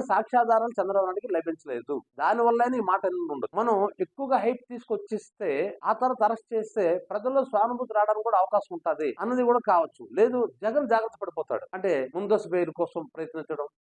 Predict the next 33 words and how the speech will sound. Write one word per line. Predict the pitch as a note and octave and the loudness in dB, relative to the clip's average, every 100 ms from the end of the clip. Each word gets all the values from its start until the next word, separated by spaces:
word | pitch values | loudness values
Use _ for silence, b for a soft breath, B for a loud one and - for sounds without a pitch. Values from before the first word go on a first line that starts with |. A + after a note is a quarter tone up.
| _ _ | _ _
ఇలాంటివి | E3+ F3+ E3+ F3 | -6 -4 -4 -2
చేయడానికి | F3+ F#3 D#3 | -2 -2 -2
అవకాశం | D3 E3 - C#3+ | 0 -2 -4 -8
ఉంటది | C#3+ C3 | -10 -10
కాబట్టి | A2 - | -10 -4
all | E3+ C4+ | 2 4
of | C#4 C#4 | 2 0
sudden | A#3+ B3 | -4 0
గా | A3+ | 2
అరెస్ట్ | G#3+ - | 0 -2
చేయాలనేది | G3+ F#3+ F3 F#3 C4+ - | -2 0 -2 -6 -8 -10
చంద్రబాబు | E3+ F3 E3+ | -8 -6 -6
నాయుడు | F3 - | -6 -6
ప్లాన్ | C3 A#2 | -6 -6
అవుతుంది. | G#2 C3+ | -10 -4
నే-, | F3+ G3+ D#3 | 0 2 2
నా | G3+ | 2
అంచనా | B3 B3+ B3+ A#3+ | 0 0 0 2
ప్రకారం | F3 C3+ A2+ - | 0 0 -2 -6
నిజంగా | C3 A3+ C4 C4 | 0 2 6 4
అందులో | A#3 A#3+ A3 | 4 0 2
సాక్ష్యాధారాలు | G#3 G#3 A3+ G#3+ G3+ F3+ | 2 4 4 4 4 0
కానీ | D#3+ C#3 | -4 -4
ఉంటే | D3+ C3+ C#3+ - _ _ F3+ | -10 -6 -6 -8 _ _ -12
ఖచ్చితంగా | F3 - A#3 G3 D#3 F#3+ - - | -12 -10 -2 -2 2 2 2 -2
చంద్రబాబు | F3 G#3 G#3+ F#3 | -4 2 2 2
నాయుడు | D#3 D3 G3+ C4+ - | 0 0 -2 -4 -8
అతి | F3 B3+ B3+ | -6 -6 0
త్వరలో | A3 C4 B3+ | 0 2 2
జగన్ | A3 G#3 | 2 2
అరెస్ట్ | F#3+ - | 0 -2
చేయబోతున్నారు. | C3 A2 E3+ | -8 -8 -4
ఎందుకంటే | G#3+ G3+ D3+ | 0 0 2